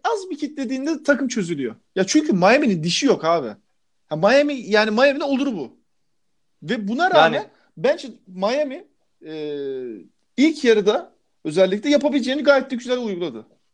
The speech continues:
Speaker 1: Yani burada da
Speaker 2: Hı hı.
Speaker 1: Miami'nin hakkını vermek lazım. Ve oradan aldık
Speaker 2: Tabii
Speaker 1: ama
Speaker 2: ki.
Speaker 1: millet tabii şimdi maç skoruna bakınca "O Philadelphia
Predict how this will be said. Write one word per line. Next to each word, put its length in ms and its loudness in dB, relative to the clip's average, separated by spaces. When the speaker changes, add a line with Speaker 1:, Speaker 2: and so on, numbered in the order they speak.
Speaker 1:
Yani 140 -4
burada 220 -2
da 220 2
Speaker 2:
Hı 40 -8
hı. 100 -12
Speaker 1:
Miami'nin 340 -6
hakkını 380 -6
vermek 320 0
lazım. 300 -10
Ve 40 -4
oradan 320 0
aldık 160 2
Speaker 2:
Tabii 120 -2
Speaker 1:
ama 120 -2
Speaker 2:
ki. 60 -8
Speaker 1:
millet 300 -10
tabii 180 -8
şimdi 320 -10
maç 200 -2
skoruna 340 -4
bakınca 320 -8
"O 140 2
Philadelphia 640 0